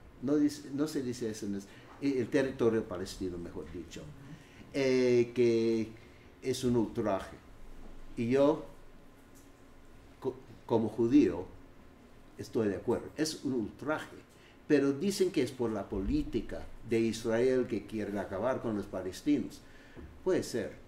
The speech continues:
pero la razón por qué hay asentamientos, todo el mundo quiere que Israel se retire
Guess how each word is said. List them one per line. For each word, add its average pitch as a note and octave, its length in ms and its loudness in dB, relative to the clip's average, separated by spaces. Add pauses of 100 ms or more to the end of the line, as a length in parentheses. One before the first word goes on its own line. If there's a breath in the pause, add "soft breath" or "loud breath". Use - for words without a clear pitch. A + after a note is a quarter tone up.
(140)
pero B2 180 2
la A2+ 120 0
razón D#3 340 -2 (280)
por F3 200 -2
qué F3+ 180 2
hay D3 100 2
asentamientos, A#2+ 800 -2
todo F#3+ 200 6
el F#3+ 120 6
mundo C#3 580 4 (160)
quiere A#2+ 260 4
que B2 120 0 (160)
Israel C3 500 2
se A2 220 0
retire B2 680 2